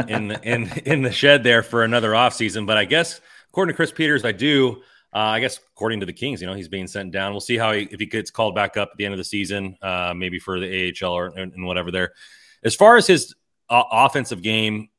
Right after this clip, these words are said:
like you s-, like you mentioned, uh, you see him obviously engaging the play quite consistently, very aggressive,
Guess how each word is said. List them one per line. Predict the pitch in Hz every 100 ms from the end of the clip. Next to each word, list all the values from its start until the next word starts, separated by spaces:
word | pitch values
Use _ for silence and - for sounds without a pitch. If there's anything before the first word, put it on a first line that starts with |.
| _ _ _
like | 92 104 87
you | 95
s-, | - -
like | 107 104
you | 110
mentioned, | 110 110 98 92 92 - _ _ _ _
uh, | 92 -
you | 104 101
see | 139 147
him | 117
obviously | 127 123 127 117
engaging | 98 110 101 110
the | 101
play | - 107 107 101
quite | - 123 113
consistently, | 113 98 107 - 104 95
very | 104 117 117 117
aggressive, | 95 90 107 101 110 104 92